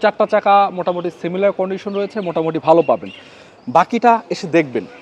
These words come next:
আরেকটা কথা হলো গাড়িটির খোলা কাটা আছে কিনা, যদি একটু ক্লোজ দেখাই আপনাদেরকে, দেখেন দরজাটা খুলেছি আমি,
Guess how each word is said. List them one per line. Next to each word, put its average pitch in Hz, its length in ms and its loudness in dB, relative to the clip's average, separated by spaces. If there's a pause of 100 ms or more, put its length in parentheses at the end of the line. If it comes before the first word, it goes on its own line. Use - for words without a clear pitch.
(320)
আরেকটা 214 340 2
কথা 226 180 0
হলো 233 240 4
গাড়িটির 180 380 4 (720)
খোলা 220 240 2
কাটা 220 220 -2
আছে 165 240 -2
কিনা, 110 240 -8
যদি 175 160 -2
একটু 214 140 -6
ক্লোজ 214 360 2
দেখাই 175 240 2
আপনাদেরকে, 147 340 -4
দেখেন 139 260 -6
দরজাটা 151 340 0
খুলেছি 180 420 2
আমি, 180 160 2